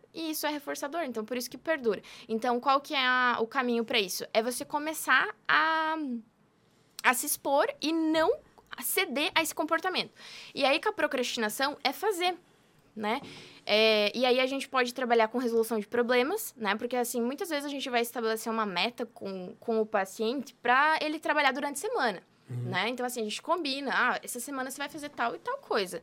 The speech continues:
Speaker 1: Essa é a tua meta." Baseado num objetivo maior, né? Vou dar um exemplo. Então, assim, vamos pensar que o objetivo do meu paciente é, é ampliar a rede de apoio dele.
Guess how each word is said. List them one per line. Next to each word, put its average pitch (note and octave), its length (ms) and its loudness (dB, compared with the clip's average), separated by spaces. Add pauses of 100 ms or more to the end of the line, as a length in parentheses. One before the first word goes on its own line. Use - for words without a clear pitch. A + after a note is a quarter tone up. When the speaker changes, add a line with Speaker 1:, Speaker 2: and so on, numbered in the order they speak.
(120)
Speaker 1:
Essa A#3+ 240 -4
é - 20 -10
a - 20 -16
tua A#4+ 260 -8
meta." F3 340 -4 (560)
Baseado A3+ 420 8
num B3 140 4
objetivo B3 460 -2
maior, C4 420 4 (320)
né? A#3+ 300 0
Vou G#3 160 0
dar G#3+ 100 0
um - 20 0
exemplo. C4+ 400 -4 (320)
Então, B3 140 0
assim, B3+ 140 -2
vamos D4+ 240 0
pensar F4 380 -2
que D#4+ 140 -6
o D4+ 80 0
objetivo D4 640 -2
do D#4+ 120 -6
meu D#4 120 -2
paciente D4+ 560 -4
é, C#4 40 2 (200)
é C4 280 0
ampliar D#4 520 2 (140)
a D#4 60 -2
rede D4 260 -4
de D4 80 0
apoio D#4+ 300 -2
dele. G3 260 -2